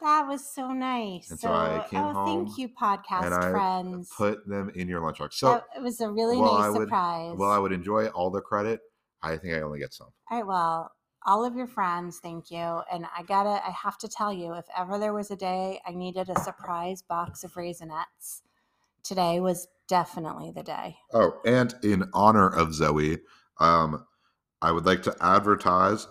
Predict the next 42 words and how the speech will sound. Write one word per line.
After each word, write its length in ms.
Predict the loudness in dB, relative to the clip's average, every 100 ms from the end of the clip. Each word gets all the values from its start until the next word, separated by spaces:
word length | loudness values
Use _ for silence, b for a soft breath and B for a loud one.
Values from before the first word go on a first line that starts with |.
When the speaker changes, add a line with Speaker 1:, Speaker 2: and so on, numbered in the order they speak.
| -4
Speaker 2:
that 320 | 0 2 0
she 140 | 0
is 120 | 0 2
hosting 440 | 0 0 -2 -2
a 100 | -2
book 280 | 0 0 0
swap 360 | 4 6 6 2
event 440 | 2 2 2 -4 -8
this 260 | -4 -2 4
Saturday, 560 | 4 4 2 0 0
Speaker 1:
Oh, 40 | -4
this 160 | -8
is 80 | -8
like 140 | -8 -8
an 100 | -6
advert. 160 | -2
Speaker 2:
which 220 | -2 0
Speaker 1:
This 140 | 0 0
is 100 | 0
Speaker 2:
is, 40 | -4
Speaker 1:
like 140 | -6
our 160 | -6 0
Speaker 2:
yeah, 200 | 6 6
Speaker 1:
first 60 | 6
Speaker 2:
this 80 | 4
is 60 | 6
our 120 | 6
Speaker 1:
ad. 100 | 4
Speaker 2:
first 240 | 2 0
ad, 320 | -4 -2 -2
but 60 | -2
it's 100 | -4
unpaid. 380 | -6 -10 -8 -8
Speaker 1:
It's 60 | -6
Speaker 2:
It's, 100 | -6
Speaker 1:
unpaid. 460 | -6 -6 -10 -18 -4
Speaker 2:
it's 180 | -2 2
a, 100 | 2
well, 180 | 6 6
Speaker 1:
Don't 80 | 6
Speaker 2:
it's 80 |
Speaker 1:
worry, 80 | 2